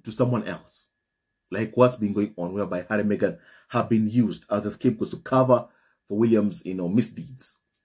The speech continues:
the family, William's evil deeds. I don't like it that Harry and Meghan have been used as scapegoats to cover for Prince William. You know, and my family, it needs to end. That needs to end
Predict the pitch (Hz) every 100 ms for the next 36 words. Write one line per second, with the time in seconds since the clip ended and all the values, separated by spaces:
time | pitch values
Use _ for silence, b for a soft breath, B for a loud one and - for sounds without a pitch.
0 | _ _ _ 87 - 87 78 69 - 104
1 | 113 120 127 104 - 107 98 104 92 135
2 | 131 - _ _ _ _ _ _ _ _
3 | _ _ _ _ _ _ _ _ _ _
4 | _ _ _ _ _ _ _ _ _ _
5 | _ _ _ _ - 135 170 156 135 -
6 | 87 - - _ _ _ _ - 117 110
7 | - 135 117 110 98 85 92 104 120 107
8 | - 113 101 - - 120 107 - 107 -
9 | 82 73 69 _ _ _ _ _ _ -
10 | 101 156 - _ _ 85 117 110 107 101
11 | 95 - _ - 98 95 - - 82 76
12 | 107 107 - 92 87 - - 80 80